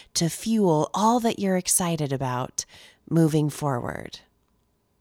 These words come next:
First, I'm going to give you thirty seconds to reflect on experiences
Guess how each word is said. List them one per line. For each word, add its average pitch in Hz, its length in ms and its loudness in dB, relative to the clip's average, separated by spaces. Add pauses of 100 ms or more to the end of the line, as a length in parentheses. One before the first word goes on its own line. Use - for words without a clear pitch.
(1000)
First, 247 680 4
I'm 247 260 6
going 262 240 4
to 254 80 -2
give 202 240 2
you 175 160 2
thirty 269 480 -2
seconds 147 600 -4
to 170 160 0
reflect 185 500 -2
on 170 140 -2
experiences 233 1040 -2